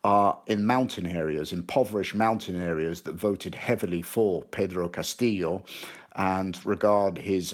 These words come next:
ouster as unconstitutional and really, uh, a slap in the face for them. Those are the people that Pedro Castillo appealed to when he was campaigning with a very populist campaign, and they're the people now who are protesting.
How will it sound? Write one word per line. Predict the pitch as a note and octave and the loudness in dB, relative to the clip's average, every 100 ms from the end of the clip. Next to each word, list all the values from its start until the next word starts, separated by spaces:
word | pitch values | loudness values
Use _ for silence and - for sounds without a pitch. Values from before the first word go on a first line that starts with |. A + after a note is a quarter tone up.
| - | 0
ouster | A2+ G#2+ - F#2+ F#2 F#2 - - | 2 2 0 0 2 2 0 0
as | F2 F2 F2 - - - | 0 0 -2 -6 -4 0
unconstitutional | A2 G#2+ G2 - - - F#2 F2 - F#2 F#2 F2+ | 0 0 -4 -4 -6 -4 -4 -4 -2 -2 -2 -2
and | - G2 | -4 -2
really, | A2+ A2+ F#2+ F2+ - | 2 2 0 -4 -2
uh, | F#2 F2 - | 0 0 0
a | |
slap | - - A#2 G#2+ | -4 -2 -2 -2
in | |
the | F#2+ | -4
face | - F#2+ F#2 | -2 -2 -2
for | - F#2+ | -2 0
them. | G#2 F#2+ E2 C#2+ - | 2 0 -2 -8 0
Those | A#2+ B2+ | 2 2
are | A2 | -2
the | |
people | F#2+ G#2+ G2 F#2+ | -4 -4 -2 -2
that | F#2 | -2
Pedro | - G2+ F#2+ | -4 -2 -2
Castillo | E2+ F2+ - G#2 F#2+ F2+ - | -4 -8 -4 0 0 0 -2
appealed | F2+ - B2+ G2+ - | -6 0 2 2 -2
to | E2+ F2 F#2+ | -2 -2 -2
when | F2 | -4
he | E2+ | -4
was | F2 D#2 | -4 -6
campaigning | - F2 E2+ G#2 G2+ F2 F2+ G2+ | -4 -4 -2 -2 0 -2 -2 -4
with | D2 F#2 | -2 -2
a | E2 | -2
very | - F#2 A2+ | -6 0 0
populist | F#2+ - - - F2+ - | 2 0 0 -2 -2 -2
campaign, | F#2 F2 - F2+ F2 F2+ G#2 | -2 -2 -2 -2 0 -2 -2
and | G2+ F#2+ | -2 0
they're | F#2 A2+ | 2 2
the | - | 0
people | - E2+ F2 | -4 -4 -2
now | E2+ F2 E2 | -2 0 0
who | F#2 | 0
are | |
protesting. | F2 G2 F#2 - C#2 - C#2 | 0 0 0 -2 -8 -6 -8